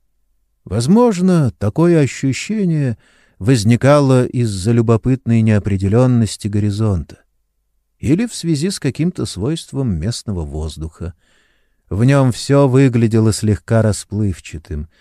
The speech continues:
слегка изменчивым, озаренным трепещущими бликами, как под водой.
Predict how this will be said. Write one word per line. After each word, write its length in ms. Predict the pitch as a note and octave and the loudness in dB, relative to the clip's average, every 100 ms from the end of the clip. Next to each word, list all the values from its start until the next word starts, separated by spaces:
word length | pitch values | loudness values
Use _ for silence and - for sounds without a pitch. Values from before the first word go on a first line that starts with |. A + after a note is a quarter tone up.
| _ _ _ | _ _ _
слегка 500 | A2 A2+ - B2+ B2 | -2 -2 2 4 4
изменчивым, 1000 | G#2 G#2+ B2+ B2+ G2+ - E2+ D#2 D2+ E2 _ _ _ _ _ _ _ _ _ _ - | 4 4 4 4 2 -2 -8 -6 -8 -10 _ _ _ _ _ _ _ _ _ _ -12
озаренным 760 | F2 F2+ A2+ A#2+ A2+ A2 G2+ F2+ _ _ - | -6 -2 4 6 6 4 2 -2 _ _ -8
трепещущими 1000 | - G#2 - A#2 G#2+ - G2+ - G#2+ G#2 | -4 -4 -2 -2 -2 -6 -10 -8 -4 -4
бликами, 760 | G#2 A#2+ A2 - D#2+ C#2+ - _ _ _ _ _ _ _ | -4 -4 -4 -6 -10 -10 -14 _ _ _ _ _ _ _
как 200 | - F#2+ | -10 -8
под 200 | - G2 | -6 -8
водой. 500 | F2+ G2 F2+ D#2 D2+ | -4 -6 -4 -8 -12